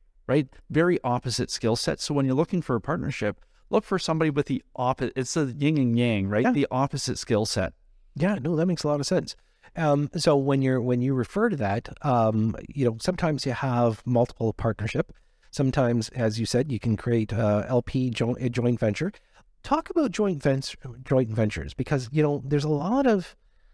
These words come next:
Speaker 2: I'm gonna call them trainers out there, but I'm, I'm not gonna put out any names, of course. I don't wanna put a target on anybody's back, but there's some trainers out there that talk about J Vs and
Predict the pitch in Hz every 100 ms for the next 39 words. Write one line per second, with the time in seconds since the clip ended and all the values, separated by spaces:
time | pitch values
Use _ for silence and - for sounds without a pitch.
0 | _ 175 247 381 - - 220 208 180 -
1 | - - 160 151 127 98 107 110 104 120
2 | 170 180 208 214 220 269 277 - 247 226
3 | 214 208 185 190 202 202 185 147 120 120
4 | 180 127 - - 120 156 165 160 165 160
5 | 143 - 160 - 143 131 127 127 123 127
6 | 151 - 101 - - 160 _ _ - 226
7 | 233 220 269 285 240 196 180 170 170 170
8 | 143 - 151 151 139 139 135 120 120 127
9 | 120 123